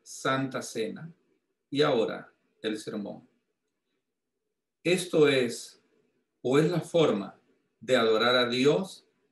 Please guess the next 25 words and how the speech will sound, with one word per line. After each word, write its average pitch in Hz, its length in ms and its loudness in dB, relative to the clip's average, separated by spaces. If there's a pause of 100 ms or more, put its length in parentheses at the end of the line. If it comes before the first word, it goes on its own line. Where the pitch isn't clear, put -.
(260)
en 117 160 2
espíritu 131 960 -4 (680)
y 110 140 -2
en 104 120 -2
verdad. - 340 -8 (1500)
Jesucristo 160 1000 4
explicó, 147 1080 2
y 131 140 0
es 135 80 0
lo 147 140 0
que 135 100 0
vamos 123 260 -4
a 131 60 -2
ver 107 440 0
a 120 80 -6
la 117 100 2
luz 117 200 -2
de 120 80 -2
la 104 140 0
Biblia, 110 440 -2 (760)
al 135 160 2
respecto, 147 720 -4 (100)
cómo 127 580 -2
adorarle 117 800 -2 (340)
verdaderamente. 123 1040 0